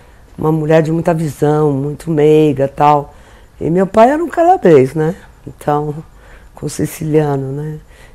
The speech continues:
E minha mãe era filha de mongol com português. Aí, né, somos quatro irmãs,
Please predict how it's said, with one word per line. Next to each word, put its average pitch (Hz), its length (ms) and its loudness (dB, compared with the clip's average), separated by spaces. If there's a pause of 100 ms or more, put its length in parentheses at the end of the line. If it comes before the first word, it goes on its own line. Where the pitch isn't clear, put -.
E - 100 -6
minha 185 160 0
mãe 202 280 2
era 220 340 0
filha 202 360 -2
de 190 120 0
mongol 190 680 2
com 226 140 -2
português. 202 840 -2 (800)
Aí, 190 500 -4
né, 196 280 -6 (340)
somos 165 420 -6
quatro 170 400 2
irmãs, 170 600 2